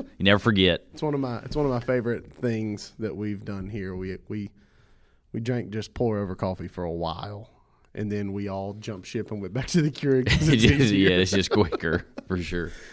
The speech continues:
Speaker 2: It's just better. Well, man, uh, jumping into some questions from this week. Um, one of the things we saw in the text was that Jesus was deeply and inwardly moved with compassion towards the crowd.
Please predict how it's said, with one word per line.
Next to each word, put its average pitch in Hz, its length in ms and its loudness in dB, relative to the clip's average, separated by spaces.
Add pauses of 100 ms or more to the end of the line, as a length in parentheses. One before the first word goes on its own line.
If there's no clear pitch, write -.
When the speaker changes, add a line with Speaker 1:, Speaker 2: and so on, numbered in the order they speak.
(200)
Speaker 2:
It's 135 220 -4
just 117 520 -4
better. 98 380 -2 (480)
Well, 143 160 -2
man, 185 420 4
uh, 143 260 4
jumping 160 340 2
into 156 100 4
some 131 160 -2
questions 131 560 0
from 127 280 0
this 127 260 -2
week. 107 360 -4 (1160)
Um, 135 340 4
one 160 140 6
of 147 80 4
the - 20 -10
things 147 160 2
we 131 60 0
saw 127 160 2
in 120 80 0
the 120 80 0
text 120 340 -2
was 113 160 -4
that 104 160 -6
Jesus 139 480 -2
was 101 180 -2
deeply 151 640 -2
and 104 200 -4
inwardly 143 560 2
moved 117 460 0
with - 160 -6
compassion 104 580 -6
towards 104 440 -4
the 92 80 -10
crowd. 76 460 -8